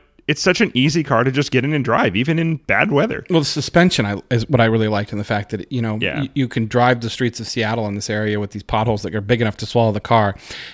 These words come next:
Speaker 2: and it's comfortable. Like, like some of the rigid cars, you know, I mean, some of the, the new Porsches and stuff like that, they're beautiful cars, but you, you drive them on, I would, you, your teeth would vibrate out sometimes. I mean,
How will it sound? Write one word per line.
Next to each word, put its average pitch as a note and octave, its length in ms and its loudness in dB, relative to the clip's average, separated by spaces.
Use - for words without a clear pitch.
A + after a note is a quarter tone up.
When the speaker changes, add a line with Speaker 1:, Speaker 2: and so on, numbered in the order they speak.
Speaker 2:
and C3 100 4
it's B2+ 140 0
comfortable. C#3+ 540 0
Like, G#2+ 300 -8
like C#3 200 -4
some A3+ 180 -4
of G#3+ 40 2
the E3+ 80 4
rigid C#3 380 2
cars, G#2+ 340 -4
you - 60 -6
know, F2 180 -8
I B2+ 60 -8
mean, A#2+ 400 -6
some D3+ 160 -6
of C#3 80 -2
the, B2 80 0
the B2 220 -4
new B2+ 100 2
Porsches B2+ 400 -2
and G#2 80 -10
stuff G#2+ 160 -8
like G#2 120 -10
that, - 180 -12
they're A#2+ 100 0
beautiful D3+ 380 2
cars, D#3 320 6
but B2+ 180 -8
you, C#3+ 100 -8
you A#3 160 -2
drive F3 300 0
them G3+ 340 -2
on, C#3 180 -6
I D3 80 -4
would, C#3+ 160 -10
you, F#3 400 -8
your G3 140 -2
teeth C4 280 2
would E3+ 120 -2
vibrate F#2+ 400 -4
out - 180 -14
sometimes. - 520 -10
I B2 40 -6
mean, B2 260 -2